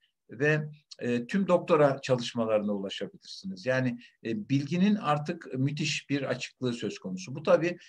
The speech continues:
e, müthiş bir, e, rekabette, e, avantaj sağlıyor. Şimdi şöyle bir örnek ver-, vermek istiyorum. Bilgi ve istihbarat arasındaki fark ne? Şimdi İstanbul'u, e, yeni taşındınız ve İstanbul'u tanımak istiyorsunuz.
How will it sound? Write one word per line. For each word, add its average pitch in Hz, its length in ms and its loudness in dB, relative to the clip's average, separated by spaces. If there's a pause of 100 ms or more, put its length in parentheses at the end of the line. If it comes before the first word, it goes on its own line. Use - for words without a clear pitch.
(140)
e, 123 180 0
müthiş 151 420 0
bir, 175 220 2 (260)
e, 123 220 4
rekabette, 156 920 2
e, 123 120 2
avantaj 135 480 4
sağlıyor. - 480 -6
Şimdi 330 300 -6
şöyle 262 320 2
bir 185 80 4
örnek 165 340 4
ver-, 107 240 -2 (100)
vermek 110 320 2
istiyorum. - 380 -4 (240)
Bilgi 185 600 0
ve 170 140 2
istihbarat 185 640 2
arasındaki 156 580 2
fark - 340 0
ne? 101 100 -12 (460)
Şimdi 277 260 -2
İstanbul'u, 196 920 2
e, - 20 0
yeni 202 260 4
taşındınız 165 560 2
ve 180 80 -2
İstanbul'u 185 580 0
tanımak 165 380 2
istiyorsunuz. - 720 -8